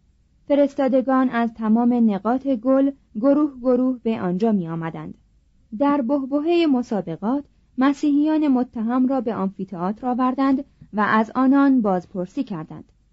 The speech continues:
کسانی که منکر شدند آزاد گشتند. چهل و هفت تن که ابرام ورزیدند با شکنجه‌های متنوع و بیرحمانه‌ای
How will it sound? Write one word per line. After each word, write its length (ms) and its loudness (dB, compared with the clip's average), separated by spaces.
کسانی 460 4
که 120 2
منکر 400 2
شدند 500 2
آزاد 460 -2
گشتند. 480 -10
چهل 300 0
و 80 0
هفت 380 -2
تن 240 2
که 180 -4
ابرام 460 -2
ورزیدند 640 -2
با 140 0
شکنجه‌های 720 -2
متنوع 760 -4
و 160 -2
بیرحمانه‌ای 840 -2